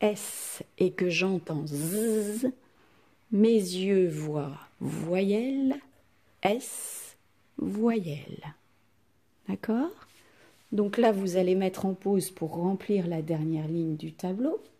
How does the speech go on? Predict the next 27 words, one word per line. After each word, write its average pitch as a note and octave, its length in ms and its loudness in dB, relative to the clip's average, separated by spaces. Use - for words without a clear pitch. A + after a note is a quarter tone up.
comme E3+ 280 -4
moi, A#3+ 280 -2
et F#4+ 140 8
vous C#4+ 220 6
ferez - 440 0
le C4+ 260 8
numéro A3 460 8
huit. F3 800 -2
Moi, F#3+ 180 0
je - 120 -4
vais C#3+ 120 -6
mettre F3+ 360 -4
en F#3+ 80 0
pause G3+ 440 -6
pour G#3 240 -10
mettre A3 380 -2
la A3 100 -2
correction A3 680 -4
après. D3 440 -10
Allez, F3+ 320 -8
écrivez C#4+ 480 4
bien G#3+ 280 4
là, F#3 260 2
dans A3+ 100 4
la F3+ 380 2
dernière F3+ 480 2
ligne, E3+ 380 4